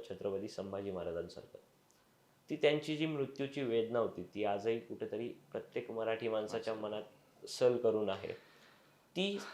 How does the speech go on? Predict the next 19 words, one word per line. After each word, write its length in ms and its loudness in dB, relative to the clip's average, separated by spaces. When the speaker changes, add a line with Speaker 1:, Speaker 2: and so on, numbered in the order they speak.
Speaker 1:
तो 120 6
सीन 360 2
साकारताना 680 4
किंवा 160 -4
तो 300 6
सीन 340 0
रिक्रिएट 680 0
करताना 400 2
तुझ्या 260 2
आतमध्ये 400 4
काय 180 8
सुरू 220 -8
होतं? 1160 -18
Speaker 2:
मी, 360 -4
अ, 80 6
त्याबद्दल 440 6
फारसं 320 -6
बोलणार 340 -4
नाही. 300 -12